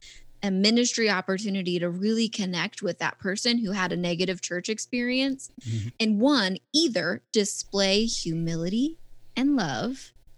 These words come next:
Speaker 1: or two, show, like, to the public so they see this is how we respond when somebody comes at us. We respond with love, right?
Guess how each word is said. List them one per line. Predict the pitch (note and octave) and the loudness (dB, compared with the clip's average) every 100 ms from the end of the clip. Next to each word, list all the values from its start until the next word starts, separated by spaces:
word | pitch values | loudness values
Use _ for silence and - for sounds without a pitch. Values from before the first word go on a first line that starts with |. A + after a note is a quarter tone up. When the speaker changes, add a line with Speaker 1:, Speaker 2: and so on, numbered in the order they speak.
| - - - - | -20 -20 -12 -2
Speaker 1:
or | A#3+ A#3 | 0 -2
two, | - - F4 F#4 G3 E3+ A3 - _ _ | -4 -4 0 2 2 0 -2 -8 _ _
show, | - - - B3+ E4 G#3+ - | -12 -6 -2 0 0 -2 0
like, | G#3 G3 | 0 0
to | - F#3+ | -2 0
the | F#3 | 0
public | B3 A3 - G3+ | 0 0 -2 -4
so | G3 | -4
they | F3+ G#3+ | -2 -4
see | - F3+ | -2 -2
this | F3 A3 C#4+ | 0 -2 -2
is | B3+ | -2
how | F#3 | -2
we | F3+ F#3+ | 2 2
respond | F3+ F3 - E3 | 0 -4 -4 -4
when | E3 E3 | -4 -6
somebody | F#3+ G#3 G#3 | -4 -4 -6
comes | - G#3+ | -6 -4
at | E3 - | -2 -2
us. | G#2+ - - - - _ _ _ _ | -6 -8 -12 -18 -20 _ _ _ _
We | G#3+ G#3+ | 2 2
respond | G3 F#3 F3 E3+ | 0 -2 -4 -4
with | E3+ | -6
love, | D3+ - G#3 - _ _ _ _ - | -8 -12 -14 -20 _ _ _ _ -4
right? | E3+ G3 | -2 -2